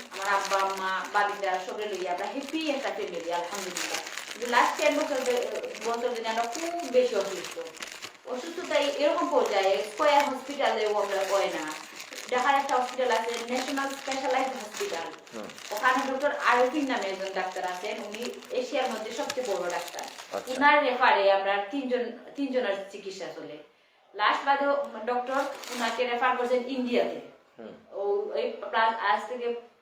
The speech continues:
Speaker 1: বিশ দিন আগে আমার আব্বা, আমার আব-, দুই ভাই ইন্ডিয়া থেকে ট্রিটমেন্ট করে আসছে।
Speaker 2: হুম।
Speaker 1: তো যে কোনো কমন সেন্সে মানুষ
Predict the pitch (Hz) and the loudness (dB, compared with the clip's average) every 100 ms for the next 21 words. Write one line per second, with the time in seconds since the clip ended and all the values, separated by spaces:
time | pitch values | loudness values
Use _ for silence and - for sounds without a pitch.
0 | - 262 - - 285 247 190 440 480 - | -14 -12 -12 -8 -2 0 0 -2 -6 -12
1 | - - 185 196 208 208 202 202 220 - | -18 -10 -2 4 6 6 6 4 6 4
2 | - 190 190 196 196 190 - 190 208 220 | 2 -4 0 2 2 0 -6 -10 -8 -6
3 | 214 185 - - 202 190 185 180 180 220 | 0 2 2 -4 -4 -4 -4 -6 -8 -10
4 | 180 175 165 170 165 - - 123 - 110 | -12 -12 -8 -8 -8 -12 -18 -20 -16 -16
5 | 98 196 208 202 - - - 262 294 359 | -10 -4 -2 -2 -4 -10 -8 -4 -2 -2
6 | 320 339 349 381 330 285 294 233 | 2 4 4 2 0 -2 0 0